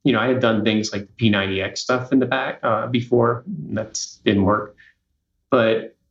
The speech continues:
what just caught my eye was, um, hey, this wasn't gonna be a quick fix, right? You're gonna learn something.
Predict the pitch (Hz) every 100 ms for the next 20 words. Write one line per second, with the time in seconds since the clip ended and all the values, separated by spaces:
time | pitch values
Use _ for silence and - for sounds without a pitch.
0 | _ 151 143 139 160 - - - 127 123
1 | 107 104 98 101 110 120 113 101 101 101
2 | 101 98 95 123 120 - _ _ _ _
3 | _ _ 147 139 147 165 143 127 117 104
4 | 101 - 98 - - - - - 98 101
5 | 113 117 110 95 95 101 104 - 104 101
6 | 107 107 104 104